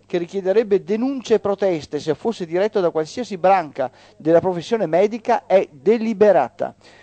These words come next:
Lo scopo non è quello di dare un'onesta assistenza ai sofferenti, bensì di prolungare un culto basato sulla morte, la sofferenza e la sottomissione. Una volta Madre Teresa,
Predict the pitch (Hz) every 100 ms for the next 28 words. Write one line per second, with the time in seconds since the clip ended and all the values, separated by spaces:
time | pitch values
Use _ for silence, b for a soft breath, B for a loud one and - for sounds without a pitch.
0 | B B 170 240 - 240 - 185 247 240
1 | 208 180 165 151 160 165 175 170 165 160
2 | 190 180 170 - 151 175 180 175 156 175
3 | - 151 135 120 127 B B B - 135
4 | 175 180 - 277 226 196 - 220 254 247
5 | 202 185 190 240 262 254 220 202 185 175
6 | - 247 247 - 240 196 180 190 214 -
7 | 214 208 208 180 147 127 - 131 120 B
8 | B B - 147 175 202 185 190 180 247
9 | 269 302 269 - 185 165 139 214 202 208
10 | 196 - 185 160 131 123 117 b b b
11 | b b b - 170 185 180 165 156 156
12 | 165 175 - 160 151 131 127 170